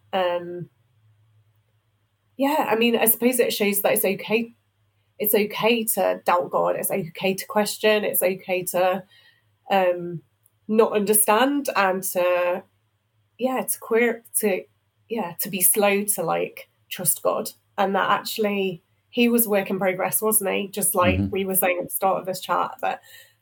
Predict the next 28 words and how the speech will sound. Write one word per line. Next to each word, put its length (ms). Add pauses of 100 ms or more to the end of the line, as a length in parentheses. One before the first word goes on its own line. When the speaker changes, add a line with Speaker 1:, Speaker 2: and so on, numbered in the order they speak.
(560)
Speaker 1:
yeah, 340
it's 160
hard 260
trusting 360
God, 340
and 80
it's 180
okay 300
to 120
be 120
a 60
work 200
in 120
progress 440
and 120
to 100
not 120
always 220
get 140
it 160 (180)
right. 380
And 100
I 60
think 360 (420)
God's 280
really 200
gracious 580
because 720